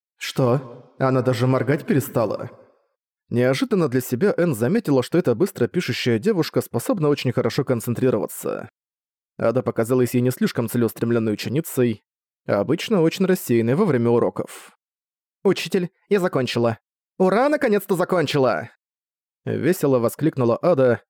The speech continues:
и принялась убирать вещи со стола. Когда девушка уже закинула свою сумку на плечо, Энн обратилась к ней. «Послушай, Ада». «А, пусть это и личный вопрос, но ты ведь дочь того самого Клауса?» «Ну да,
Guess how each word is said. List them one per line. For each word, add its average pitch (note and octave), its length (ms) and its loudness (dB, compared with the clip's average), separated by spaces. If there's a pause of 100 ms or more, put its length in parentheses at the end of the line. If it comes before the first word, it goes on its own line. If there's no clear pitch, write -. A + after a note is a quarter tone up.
(120)
и C4 120 0
принялась C3+ 440 2
убирать B2+ 300 0
вещи B2 280 0
со A#2 160 -4
стола. G#2+ 480 -2 (720)
Когда A#2+ 280 0
девушка C#3+ 400 0
уже A#2+ 160 2
закинула C#3 420 2
свою A#2+ 220 -2
сумку C#3 280 -2
на B2 80 0
плечо, A2+ 520 0 (360)
Энн G#3 160 0
обратилась B2+ 480 0
к - 80 -4
ней. A2+ 300 0 (680)
«Послушай, D3 580 0
Ада». B2 460 0 (600)
«А, F3+ 240 0 (680)
пусть E3 280 0
это D3 160 0
и C3+ 100 4
личный D#3+ 320 0
вопрос, B2 460 0
но C3 240 2
ты C3+ 180 2
ведь B2 180 2
дочь C3+ 240 0
того B2 260 0
самого C3 400 0
Клауса?» B2+ 640 0 (680)
«Ну A#3 380 4
да, A2+ 320 0